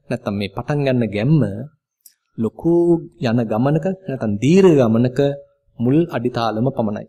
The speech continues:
ඒ නිසා විශ්වාසයෙන් යන්න අපි උත්සාහත් වෙමු. මේ දේවල් බුදුරජාණන් වහන්සේ මේ නුවණින් දැකලා, සර්වඥතා ඥාණයෙන් දැකලායි ප්‍රකාශ කරලා තියෙන්නේ. අපිත් බුද්ධ ගෞරවයෙන්, ධර්ම ගෞරවයෙන්, සංඝ ගෞරවයෙන් උත්සාහත් වෙමු. හැකිතා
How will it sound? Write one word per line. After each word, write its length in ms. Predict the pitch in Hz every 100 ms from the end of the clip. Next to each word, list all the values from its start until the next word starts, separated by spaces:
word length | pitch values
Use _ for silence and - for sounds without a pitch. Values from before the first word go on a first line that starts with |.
| _
ඒ 120 | -
නිසා 200 | 117 127
විශ්වාසයෙන් 580 | 117 117 - 160 156 147
යන්න 240 | 135 127 123
අපි 120 | 113
උත්සාහත් 420 | 101 - 104 113
වෙමු. 240 | - 147 190 - _ _ _ _ _ _ _ _ 131
මේ 140 | 143
දේවල් 440 | 135 139 139 151 156 151 -
බුදුරජාණන් 440 | - 123 131 131
වහන්සේ 340 | 131 127 -
මේ 140 | 127 123
නුවණින් 400 | 123 143 151 139
දැකලා, 420 | 113 110 143 185 190
සර්වඥතා 720 | _ - 113 123 117 127 127 123
ඥාණයෙන් 520 | - 117 127 135 131 110
දැකලායි 380 | 113 - 170
ප්‍රකාශ 380 | - 123 113 104
කරලා 260 | - 95 95
තියෙන්නේ. 380 | - 147 180 214 -
අපිත් 240 | _ 131 117
බුද්ධ 280 | 117 127 123
ගෞරවයෙන්, 460 | 110 117 135 156 170
ධර්ම 240 | 120 120 110
ගෞරවයෙන්, 460 | 107 117 139 170
සංඝ 300 | 175 - 123 110
ගෞරවයෙන් 440 | 104 131 95 90 - _ _ _ _ _ _
උත්සාහත් 440 | - - 170 156 -
වෙමු. 200 | 123 113
හැකිතා 600 | - 127 180 - 127